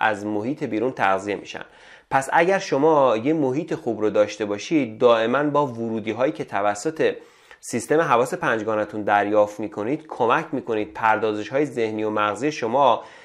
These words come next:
و تولید افکار و احساسات و رفتارها و وضعیت‌های جسمی شما در بهترین حالت قرار بگیرن. به همین دلیله که ما محیط و فضایی که برای مطالعه داریم رو به بهترین نحو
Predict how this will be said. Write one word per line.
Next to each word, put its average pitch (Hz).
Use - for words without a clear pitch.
و 113
تولید 127
افکار 135
و 156
احساسات 123
و 113
رفتارها 110
و 120
وضعیت‌های 104
جسمی 104
شما 110
در 113
بهترین 104
حالت 104
قرار 104
بگیرن. 95
به 123
همین 170
دلیله 151
که 117
ما 131
محیط 117
و 135
فضایی 110
که 131
برای 104
مطالعه 101
داریم 104
رو 104
به 101
بهترین 104
نحو 92